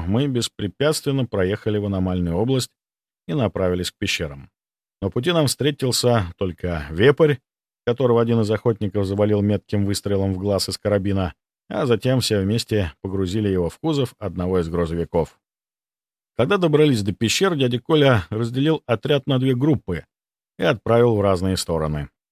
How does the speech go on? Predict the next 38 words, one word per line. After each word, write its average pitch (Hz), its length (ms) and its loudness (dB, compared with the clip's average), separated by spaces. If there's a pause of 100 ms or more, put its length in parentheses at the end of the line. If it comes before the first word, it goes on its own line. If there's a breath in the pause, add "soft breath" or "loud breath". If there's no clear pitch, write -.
(160)
Я 151 100 0
намеренно 156 460 4
отстал 87 320 -4
от 80 60 -8
своей 107 200 -2
группы, 160 340 -2
которая 123 400 0
погналась 107 500 -2
за 98 100 -2
зверьками, 104 500 0
похожими 98 500 -4
на 95 120 -2
полевых 92 400 -4
мышей, 92 420 -2 (460)
ну, 107 100 -4
размером 87 420 -2
с - 60 -6
собаку, 90 480 0 (440)
и 165 220 2 (140)
принялся 165 440 0
обследовать 131 480 0
друг 117 200 0
за 104 160 0
другом 117 380 0
все 104 200 -2
залы 92 280 0
пещеры. 76 520 -6 (360)
Снова 202 320 2
собрал 101 420 4
светящийся 82 720 -4
мох, 123 440 2 (280)
эфир 127 320 -2
которого 113 680 2 (100)
пока 90 460 -2 (180)
не 95 160 -2
придумал, 98 440 -2
как 87 240 -8
использовать, 90 720 -4